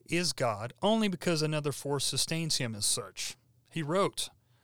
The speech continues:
"Through modern revelation, we learn that the universe is filled with vast numbers of intelligences.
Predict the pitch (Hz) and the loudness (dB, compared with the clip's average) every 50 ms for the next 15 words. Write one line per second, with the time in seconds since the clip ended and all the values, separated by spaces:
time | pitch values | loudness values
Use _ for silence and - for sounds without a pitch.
0 | _ _ _ _ _ _ _ - - 180 185 180 190 202 226 226 220 196 175 170 | _ _ _ _ _ _ _ -6 0 0 2 4 6 8 8 6 6 4 2 2
1 | 160 156 139 139 139 143 139 - - 151 139 135 139 135 135 139 139 143 139 139 | 2 2 0 0 0 0 0 -2 -2 -2 -4 -4 -4 -4 -2 -2 -2 -2 -2 -4
2 | 131 - - 127 131 156 185 190 165 127 - - 98 95 104 - - - - 127 | -4 -6 -6 -4 -2 0 0 0 0 -2 -4 -8 -8 -8 -6 -4 -4 -2 -2 -2
3 | 123 - - - 131 123 127 120 - 117 110 - - 151 160 165 165 151 - - | -4 -4 -4 -4 -6 -4 -6 -6 -8 -12 -14 -10 -8 -6 -4 -2 0 0 0 0
4 | 160 151 147 147 143 131 135 131 135 127 - - 170 175 185 185 160 127 123 117 | -2 -2 -4 -4 -4 -6 -6 -6 -6 -8 -6 -4 -4 -4 -4 -4 -6 -6 -8 -8
5 | 104 - - 107 95 92 - - - - | -8 -8 -10 -10 -10 -6 -6 -6 -6 -6